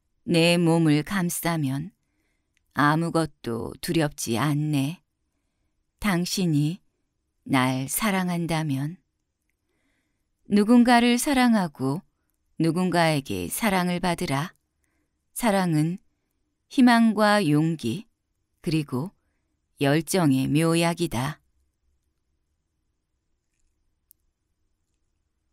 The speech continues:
오월 이 일. 사랑에는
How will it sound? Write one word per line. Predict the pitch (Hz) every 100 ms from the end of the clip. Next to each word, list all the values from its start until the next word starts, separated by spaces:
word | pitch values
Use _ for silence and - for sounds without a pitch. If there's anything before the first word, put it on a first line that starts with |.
| _ _ _ _
오월 | - 226 240 240 240 220
이 | 185 180 156
일. | 151 180 _ _ _ _ _ _ _ _ _ _ _ _ _
사랑에는 | - 277 247 233 202 156 151 170 180